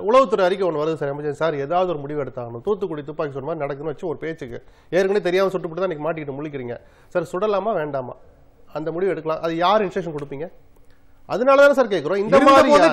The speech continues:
Speaker 2: டி வில பார்த்தா தெரிஞ்சுக்கிட்டேன்னு சொன்னார் சார்.
Speaker 1: ஆ, அப்-, இல்ல, சரி, ரைட், அது ஏதோ ஒண்ணு, அதை சொல்றதுக்காவது ஒரு முதலமைச்சர் இங்க இருந்தாலும், நான் அப்படி இல்லாத போது அப்படி ஒரு பொம்மை அறிக்கையை, பொம்மை பேட்டியை கொடுக்கறதுக்காக ஒரு ஆள் வேணும்ல சார். நீங்க உங்களுடைய உட்கட்சி பிரச்சனைங்கிறது வேற, மாநிலத்தை நிர்வாகம் பண்றது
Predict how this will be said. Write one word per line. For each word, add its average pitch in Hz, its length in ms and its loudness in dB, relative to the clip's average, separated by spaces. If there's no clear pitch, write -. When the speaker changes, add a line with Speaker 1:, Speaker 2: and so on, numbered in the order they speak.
Speaker 2:
டி 302 100 6
வில 294 200 4
பார்த்தா 269 260 2
தெரிஞ்சுக்கிட்டேன்னு 220 400 -2
சொன்னார் 190 240 -4
சார். 165 160 2
Speaker 1:
ஆ, 170 220 4
அப்-, - 200 -16
இல்ல, 262 140 -4
சரி, 196 120 4
ரைட், 220 240 4
அது 208 80 0
ஏதோ 277 180 8
ஒண்ணு, 240 220 2
அதை 202 200 2
சொல்றதுக்காவது 262 540 4
ஒரு 233 80 -2
முதலமைச்சர் 233 360 -2
இங்க 190 120 -4
இருந்தாலும், 180 340 -4
நான் 240 240 0
அப்படி 240 220 -4
இல்லாத 254 340 0
போது 175 160 -6
அப்படி 269 240 -10
ஒரு 240 100 6
பொம்மை 247 380 2
அறிக்கையை, 233 420 -4
பொம்மை 220 200 -4
பேட்டியை 202 340 -6
கொடுக்கறதுக்காக 247 480 0
ஒரு 214 80 2
ஆள் 208 140 -2
வேணும்ல 196 340 -4
சார். 165 260 -8
நீங்க 185 160 -8
உங்களுடைய 208 320 -4
உட்கட்சி 240 320 -6
பிரச்சனைங்கிறது 208 460 -8
வேற, 180 260 -2
மாநிலத்தை 185 460 0
நிர்வாகம் 170 320 -4
பண்றது 147 200 -10